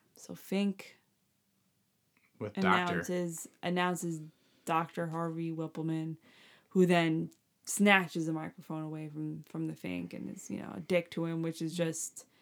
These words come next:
Speaker 1: foreshadowing into their feud where we get to see them in a beautiful tuxedo match in the future.
Speaker 2: Mm-hmm.
Speaker 1: Which, uh, can't wait for that. I mean
Speaker 2: S-, like, I'm just saying, if anyone, uh, that's involved in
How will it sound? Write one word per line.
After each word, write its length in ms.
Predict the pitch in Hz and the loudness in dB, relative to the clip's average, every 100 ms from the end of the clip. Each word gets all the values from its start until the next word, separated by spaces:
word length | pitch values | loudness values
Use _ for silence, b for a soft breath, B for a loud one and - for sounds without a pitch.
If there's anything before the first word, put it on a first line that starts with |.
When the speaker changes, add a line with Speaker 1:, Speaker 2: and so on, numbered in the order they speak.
| b b | b b
Speaker 1:
foreshadowing 760 | - 320 349 339 247 208 190 180 | 0 6 6 8 10 12 10 8
into 300 | 165 160 - | 6 4 0
their 480 | 156 156 208 233 233 | -4 2 6 6 6
feud 420 | - 165 160 156 | 2 2 2 4
where 100 | 156 | 2
we 100 | 160 | 2
get 180 | 165 170 | 2 0
to 80 | 165 | -2
see 200 | - 165 | 0 2
them 240 | 160 160 160 | 2 0 0
in 80 | |
a 80 | 160 | -2
beautiful 540 | 156 - 160 156 156 151 | -4 -2 -2 0 -4 -6
tuxedo 480 | 156 151 - 156 | -6 -6 -6 -4
match 320 | 151 156 151 - | -4 -6 -8 -6
in 60 | |
the 60 | 151 | -6
future. 500 | 147 156 - 165 160 - - | -6 -8 -6 -8 -8 -14 -8
Speaker 2:
Mm-hmm. 960 | 131 139 135 135 127 - 160 156 160 175 | -4 -2 0 -2 -4 -6 -4 -4 -6 -8
Speaker 1:
Which, 220 | - 220 | -8 -8
uh, 60 | - - 175 - _ _ _ _ _ _ _ _ _ _ _ _ - _ - | -10 -12 -16 -20 _ _ _ _ _ _ _ _ _ _ _ _ -20 _ -16
can't 220 | - 180 | -8 -6
wait 120 | 180 165 | -6 -6
for 80 | 160 | -6
that. 80 | 160 165 180 - - | -4 -4 -6 -10 -10
I 40 | 180 | -10
mean 280 | 185 180 175 | -8 -10 -10
Speaker 2:
S-, 140 | - - | -14 4
like, 260 | 175 151 147 | 8 8 8
I'm 140 | 170 | 6
just 140 | 156 | 6
saying, 260 | - 143 131 | 4 6 6
if 160 | 123 - - | 4 -2 0
anyone, 480 | 160 175 160 143 135 | 4 6 6 6 6
uh, 300 | 117 110 104 - _ - | 2 0 -6 -12 _ -4
that's 240 | 127 113 120 | 0 0 0
involved 480 | 110 107 113 110 | -2 -4 -4 -4
in 360 | 110 101 101 98 | -6 -8 -8 -12